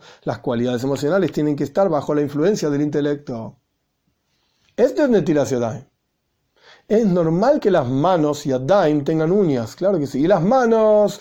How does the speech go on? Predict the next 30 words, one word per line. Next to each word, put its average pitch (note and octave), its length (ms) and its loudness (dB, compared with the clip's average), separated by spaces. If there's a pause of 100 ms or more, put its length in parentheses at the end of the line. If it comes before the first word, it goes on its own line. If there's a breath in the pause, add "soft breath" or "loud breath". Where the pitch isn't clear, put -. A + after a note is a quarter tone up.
(240 loud breath)
son A3+ 300 0
ascaniois, A3 720 2
son G#3 160 0
trabaja-, G3+ 480 2
trabajadoras, F#3+ 640 2
están F#3+ 280 0
todo A3 180 4
el G#3+ 100 2
día A#3 180 2
tocando A3 360 0
cosas. F#3+ 420 0
Estamos E3+ 340 -2
constantemente F#3+ 880 0
haciéndonos F3+ 500 -2
daño F3+ 260 0
a - 20 -2
nosotros E3 320 -2
mismos F3+ 300 0
y - 20 0
a D3+ 80 0
otros G#3+ 320 0 (240 loud breath)
a F3 100 -2
través G3+ 200 2
de G#3 40 4
nuestras G3 260 -2
pasiones F#3 500 -2
y - 20 0
emociones. D#3+ 720 -2 (260)
Sin G#3+ 240 -2
duda. F#3 480 0